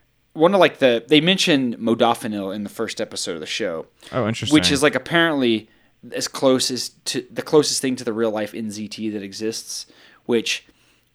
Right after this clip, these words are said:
Speaker 1: I have adrafinil, which is the pre-, it's the precursor to modafinil.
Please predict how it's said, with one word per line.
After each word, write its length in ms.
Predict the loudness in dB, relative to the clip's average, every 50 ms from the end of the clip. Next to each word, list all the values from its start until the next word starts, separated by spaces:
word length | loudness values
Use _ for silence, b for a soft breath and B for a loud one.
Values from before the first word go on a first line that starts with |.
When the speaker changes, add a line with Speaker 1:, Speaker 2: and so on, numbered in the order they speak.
| _ _ _ _ _ _ _
Speaker 1:
I 100 | 2 4
have 140 | 4 4 2
adrafinil, 840 | 0 -2 -2 -2 0 0 0 -2 -2 -2 -2 0 0 0 0 0
which 240 | -2 -2 -2 0 -2
is 280 | -2 -2 -4 -6 -10 -12
the 100 | -14 -14 -14 -18
pre-, 240 | -10 -8 -8 -8 -6 -8
it's 180 | -10 -10 -8
the 100 | -10 -10
precursor 760 | -12 -10 -6 -6 -6 -6 -6 -2 0 0 0 0 -2 -6 -6
to 160 | -8 -8 -10 -10
modafinil. 720 | -8 -6 -4 -4 -4 -4 -6 -8 -10 -10 -10 -10 -12 -14